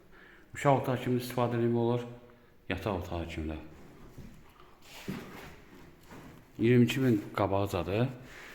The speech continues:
daxili kreditlə. Evin qiyməti əlli səkkiz min manatdır. Ayda səkkiz yüz manat. Dediyim kimi, Səhənd Qoçadır.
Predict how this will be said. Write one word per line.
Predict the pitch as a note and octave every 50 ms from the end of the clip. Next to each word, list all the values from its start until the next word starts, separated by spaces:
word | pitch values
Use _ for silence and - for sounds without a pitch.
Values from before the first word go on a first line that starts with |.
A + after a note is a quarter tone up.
| - - - - - - - - - - -
daxili | A#2 A2 G#2+ - A2+ A2 - -
kreditlə. | G2+ F#2 F#2+ F#2 - E2+ D#2+ D2+ - - - - - - - - - - - - - - - - - - - - - - - - - - - -
Evin | A2 A#2+ C3 C3+ C3+
qiyməti | B2+ A#2 A2 - C3 C3+ C#3 C#3 - - - - - - - - - - - - - - - - - - -
əlli | G#2 A2 G#2+ G#2 -
səkkiz | - G2+ - - A#2+ G#2+ A2
min | A2 G#2+ F#2+ F2
manatdır. | E2 E2+ D#2+ - - - - - - - - - - - - - - - - - - - - - - - - - - - - - - - - - - - -
Ayda | G#2 G#2+ G#2 G2 A2+ B2+ C3+ C3 - - - - - - - - -
səkkiz | A2 G2 - - - G#2+
yüz | G2+ F2+ F2 E2
manat. | D#2+ D#2+ D#2 D2 C#2 C#2+ - - - - - - - - - - - - - - - - - - - - - - - - - - - - - - - - - - - - - - - - - - - - - - - - -
Dediyim | G#2+ A2 A#2+ B2
kimi, | B2 - C3
Səhənd | B2 - A#2 G#2 G#2 G#2 -
Qoçadır. | - E2+ - - F#2+ E2 E2 D#2